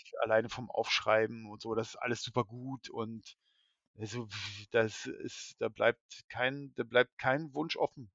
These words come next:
Also, es ist einfach 'n durch und durch perfektes Turnier. Und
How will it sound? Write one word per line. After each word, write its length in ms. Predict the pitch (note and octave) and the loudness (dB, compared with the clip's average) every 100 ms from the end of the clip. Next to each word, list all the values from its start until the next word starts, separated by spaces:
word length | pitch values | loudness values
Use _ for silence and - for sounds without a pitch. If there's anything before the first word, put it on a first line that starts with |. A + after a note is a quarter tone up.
| - | -4
Also, 180 | A#2 B2 | -2 -2
es 120 | - | -4
ist 380 | C#3+ - - - | -6 -8 -10 0
einfach 380 | A#2+ C3+ D3 - | 2 2 0 -6
'n 260 | D3 C#3 C3+ _ _ _ - | -12 -12 -14 _ _ _ -2
durch 280 | C#3 D#3+ - | 4 4 4
und 240 | D3+ C3+ | 0 0
durch 320 | C3+ C3+ D3+ - | 0 0 0 0
perfektes 460 | C#3 C3+ - D3 | 0 0 -4 -8
Turnier. 380 | - C#3+ C#3 B2 _ _ - | -8 -6 -4 -4 _ _ -12
Und 200 | A#2 | -12